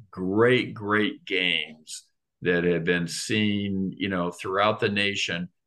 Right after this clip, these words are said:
And we've had some very, very high ratings. Even this year's ratings, as low as they were, um, because it wasn't really a great game and it was on Monday,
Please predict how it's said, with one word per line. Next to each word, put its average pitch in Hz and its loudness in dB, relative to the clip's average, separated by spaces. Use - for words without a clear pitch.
And 101 -2
we've 98 4
had 98 4
some 90 -2
very, 107 4
very 95 2
high 92 2
ratings. 87 -4
Even 113 2
this 113 2
year's 104 2
ratings, 92 -2
as 87 -4
low 110 4
as 123 2
they 101 2
were, 107 0
um, 95 0
because 113 0
it 107 2
wasn't 120 2
really 123 4
a 95 0
great 101 0
game 135 2
and 131 0
it 120 0
was 113 -2
on 110 0
Monday, 127 0